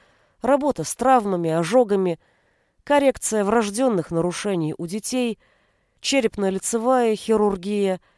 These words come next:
и микрохирургия. Если хирург госсектора хочет получить дополнительную специализацию в своей сфере, то сейчас он может это сделать только за свой счет и отправиться, например, на год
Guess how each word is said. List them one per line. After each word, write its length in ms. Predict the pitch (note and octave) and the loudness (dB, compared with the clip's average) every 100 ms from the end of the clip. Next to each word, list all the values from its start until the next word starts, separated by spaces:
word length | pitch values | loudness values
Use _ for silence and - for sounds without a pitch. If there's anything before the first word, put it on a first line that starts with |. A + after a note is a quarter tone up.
| _ _ | _ _
и 140 | D4 D#4 | -4 0
микрохирургия. 1160 | C4+ - D#3+ C#3+ G3+ A3 A3 E3 D3+ C3 A#2+ _ _ _ _ _ | 0 -2 -6 -2 0 0 0 -2 -6 -6 -10 _ _ _ _ _
Если 440 | - G#3+ A#3+ A#3 A3 | -2 2 2 2 -2
хирург 600 | - A#3 A3+ A3 A3 G#3+ | 4 6 6 4 0 -6
госсектора 720 | F#3 G#3+ - A3 G#3+ - G3 | -4 -4 -2 -2 -4 -2 -4
хочет 380 | - G3+ F3+ - | -2 -6 -6 -8
получить 480 | G3 G3 - F#3+ - | -6 -6 -6 -8 -10
дополнительную 880 | F#3+ G3+ A3+ G#3+ F#3+ - D#3+ D#3+ D#3 | -8 -2 -2 0 -2 -4 -4 -4 -4
специализацию 880 | - F3 - A3+ A3 G#3 - E3 D3 | -8 -10 -8 -6 -2 -2 -2 -8 -8
в 40 | |
своей 280 | - E3 F#3 | -6 -4 -4
сфере, 500 | - - E4 G3 B2 _ _ _ | -6 -4 -2 -2 -6 _ _ _
то 100 | D4 | -4
сейчас 420 | C4+ C#4 D#4+ D4 | -4 -2 -2 -2
он 100 | C4+ | 0
может 340 | B3 C#4 A#3+ - | 2 0 -2 -6
это 220 | A#3 A#3 A3 | -6 -4 -4
сделать 460 | F#3 B3 A#3 - - | -2 -2 -2 -4 -4
только 340 | B3 C#4 C#4+ | -2 -2 -4
за 160 | A#3+ B3 | -4 -4
свой 260 | - A#3+ | -4 -6
счет 440 | B3 - E3 C3+ - _ _ _ _ - | -6 -4 -4 -6 -8 _ _ _ _ -6
и 60 | D4+ | -2
отправиться, 640 | F4+ - D4 F3+ - F#3+ | -2 2 4 4 2 -2
например, 540 | F3+ F3+ F#3+ A#3 C4+ | -2 -2 0 2 2
на 200 | F#3+ A3 | 2 0
год 220 | A#3+ F#3+ | 0 -2